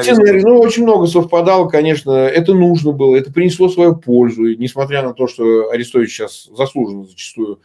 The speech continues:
Speaker 1: критикует, но всё-таки на момент, э, двадцать второго, особенно года, начала войны, я хочу сказать, что действительно эти эфиры выполнили роль такого плацебо, я много раз об этом говорил, и слава богу, значит, они уже были не зря.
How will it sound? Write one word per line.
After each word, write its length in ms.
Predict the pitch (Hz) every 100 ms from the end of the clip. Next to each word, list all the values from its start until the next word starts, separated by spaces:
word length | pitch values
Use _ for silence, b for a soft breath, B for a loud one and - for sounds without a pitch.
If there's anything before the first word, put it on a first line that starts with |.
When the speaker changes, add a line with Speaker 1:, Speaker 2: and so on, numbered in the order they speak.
| B B -
Speaker 1:
критикует, 540 | 135 180 180 262 233
но 100 | 185
всё-таки 460 | - 240 208 214 175
на 240 | 160 160
момент, 500 | 151 156 165 156 127 -
э, 560 | 123 123 123 120 120 117
двадцать 260 | 135 147
второго, 360 | 151 170 220 151
особенно 360 | 131 113 113
года, 300 | 113 143 170
начала 380 | 123 120 131 131
войны, 240 | 131 156 190
я 100 | 160
хочу 220 | 151 -
сказать, 260 | - 185
что 140 | 165 170
действительно 480 | 165 165 202 190 160
эти 200 | 143 147
эфиры 240 | 156 147
выполнили 680 | 135 165 170 143 123 117 - b b
роль 300 | - 139 156
такого 320 | 139 127 147 123
плацебо, 560 | 131 127 - 170 143
я 100 | 120
много 260 | 120 127 120
раз 200 | 120 117
об 120 | 113
этом 220 | 113 113
говорил, 340 | 113 123 156 170
и 100 | 156
слава 340 | 160 170 202
богу, 420 | 208 220 135 104
значит, 200 | 98 123 -
они 200 | 139 190
уже 240 | 202 165 180
были 220 | 170 165
не 160 | 165 165
зря. 440 | 156 160 117 -